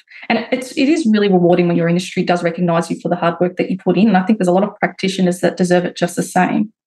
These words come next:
But when you think about this, the Australian Law Awards, you've got, you know, more than a thousand people, I think, applied this year, and then they shortlist it to about three hundred and sixty odd finalists. And then from that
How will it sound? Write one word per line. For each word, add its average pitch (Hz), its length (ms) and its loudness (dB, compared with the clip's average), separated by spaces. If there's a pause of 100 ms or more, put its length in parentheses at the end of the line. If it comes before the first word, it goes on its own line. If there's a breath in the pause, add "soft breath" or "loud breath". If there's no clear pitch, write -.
(120)
But 214 280 0
when 226 140 2
you 233 100 2
think 311 200 0
about 196 380 0
this, - 560 -6
the 190 180 0
Australian 175 540 0
Law 185 180 2
Awards, 165 520 0 (520 loud breath)
you've 214 180 0
got, - 360 0
you 214 80 2
know, 180 120 2
more 240 180 4
than 202 120 2
a 180 100 0
thousand 175 360 0
people, 185 440 -2
I - 40 -12
think, 185 180 0
applied 175 380 -2
this - 320 -6
year, 190 340 2
and 185 120 2
then 247 140 6
they 190 220 2 (500)
shortlist 208 640 0
it - 140 -2
to 175 300 -2
about 175 340 -4
three 180 160 -2
hundred 185 260 -2
and 180 80 0
sixty - 400 -2
odd 170 140 2
finalists. 185 680 2
And 196 100 2
then 233 140 4
from 190 220 2
that - 360 0